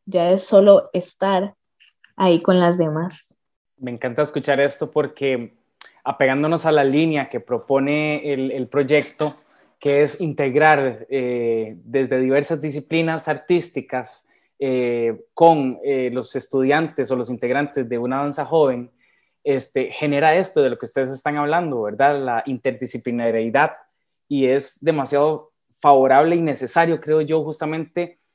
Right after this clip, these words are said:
Speaker 2: en estos contextos de los que la o-, las, ambas obras están hablando, ¿verdad? Este, o sea, yo me ponía ahora como un artista meramente desde la percepción a decir,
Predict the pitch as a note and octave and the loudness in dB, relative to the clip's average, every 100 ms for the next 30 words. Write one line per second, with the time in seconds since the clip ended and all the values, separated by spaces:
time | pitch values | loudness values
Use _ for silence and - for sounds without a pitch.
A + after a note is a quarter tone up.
0 | _ _ D#3 C#3+ C#3+ F3+ - C#3+ D#3 D3+ | _ _ -2 -2 0 -4 -2 -2 -4 -2
1 | F3+ E3 E3 C#3 C3+ - C3+ B2 A#2+ C3 | -4 0 0 0 -2 -2 -4 -2 2 4
2 | D3 - C#3 C3 B2 D3 D#3+ E3+ E3+ F#3 | 4 2 -2 -2 -4 0 2 2 2 2
3 | F3+ C#3+ - D#3 D#3+ F3 F3 D3+ A2+ - | 2 -2 -6 -4 -2 0 -2 -4 -6 -8
4 | - B2 C#3 D#3 - C3 - B2+ C3 F3 | -8 0 2 2 -2 -8 -6 -6 -2 -2
5 | D#3 F3 F3+ E3 F3 D#3+ E3 F3+ - C#3+ | 0 0 0 0 2 4 4 2 -2 -6
6 | C3+ D#3+ - F3 E3+ F3+ E3+ - _ _ | -4 -4 -2 -2 0 -2 -2 -12 _ _
7 | - D#3 F3 F3+ F3+ F#3 E3+ D3 C3 C3 | -2 0 0 -2 0 0 0 -2 -2 -4
8 | - B2+ B2+ - D#3+ E3 E3+ C#3+ C3 B2+ | -6 -8 -10 -4 2 2 0 -2 0 0
9 | E3+ E3+ - | 0 0 0